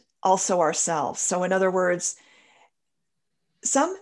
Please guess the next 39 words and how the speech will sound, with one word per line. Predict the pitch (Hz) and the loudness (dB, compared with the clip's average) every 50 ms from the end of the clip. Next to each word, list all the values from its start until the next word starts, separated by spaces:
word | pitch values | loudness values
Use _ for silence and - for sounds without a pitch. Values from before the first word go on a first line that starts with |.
| - | -8
sometimes | - - 320 349 359 - - 277 247 226 220 208 | -4 -4 -4 -4 -4 -4 -2 0 0 0 0 2
we | 196 196 | 2 2
think | 196 - 202 190 190 - | 2 0 -2 -4 -2 0
that | 185 175 | 0 0
if | 175 175 175 - | 0 0 -2 -6
we're | 180 | -8
super | 180 - - - 190 185 - 180 | -8 -6 -4 -4 -4 -4 -4 -6
sensitive, | - - 175 165 165 - 165 147 139 131 135 135 - - _ _ _ _ _ _ - - _ - _ _ - | -6 -4 -4 -4 -2 -4 -4 -4 -4 -4 -6 -8 -12 -18 _ _ _ _ _ _ -20 -20 _ -20 _ _ -8
that | 180 170 185 175 175 175 - 208 | -2 2 4 6 6 6 4 4
we | 196 196 | 0 0
need | 190 190 185 190 | 0 -2 -4 -4
to | - 196 180 175 | -4 -4 -6 -4
escape | 170 - - - 175 170 170 - | -4 -4 -2 0 0 0 -2 -2
the | - | -8
situation | - - - 156 156 156 - 180 160 156 156 165 - - 131 - - - _ _ _ _ _ _ _ _ _ _ | -10 -8 -10 -10 -12 -12 -8 -8 -6 -6 -6 -6 -8 -8 -10 -12 -14 -16 _ _ _ _ _ _ _ _ _ _
or | - 170 156 | -10 -8 -8
we | 175 175 | -8 -8
need | 175 175 170 160 | -10 -10 -12 -12
to | - | -6
go | - 180 170 180 | -2 0 0 0
to | 170 - 185 | 0 -2 -6
another | 175 165 160 156 147 143 | -6 -6 -4 -6 -6 -6
place, | 139 - - - 135 98 - - - - | -8 -8 -8 -8 -6 -6 -6 -8 -10 -10
right? | - 156 151 160 170 - | -8 -6 -6 -6 -6 -6
And | - 185 170 180 | -8 -10 -10 -10
we | 180 | -8
don't. | 170 180 170 156 131 - - - - - _ - | -6 -4 -4 -4 -6 -8 -12 -16 -20 -20 _ -10
We | 180 180 | -8 -8
can | - - 175 | -8 -6 -4
stay | - - - 175 170 | -4 -4 -2 -4 -6
right | - - 196 226 - 240 | -4 -2 -2 -2 -2 -2
where | 202 190 185 | -4 -4 -4
we | 180 180 170 | -4 -4 -4
are, | 156 135 - - - - - _ _ _ _ _ _ _ _ - - - - - - - - _ - | -2 -2 -4 -4 -8 -12 -16 _ _ _ _ _ _ _ _ -20 -20 -20 -20 -20 -20 -20 -12 _ -2
and | 190 185 190 190 190 180 | -2 -2 -2 -2 -2 -2
we | 196 190 190 | 0 -2 -2
can | 190 - - 202 190 185 180 180 180 180 180 - _ _ _ _ _ _ - | -4 -6 -8 -6 -4 -4 -2 -2 -4 -4 -6 -10 _ _ _ _ _ _ -4
begin | 220 202 202 240 254 269 | -4 0 4 6 6 6
to | 269 240 - | 4 2 -2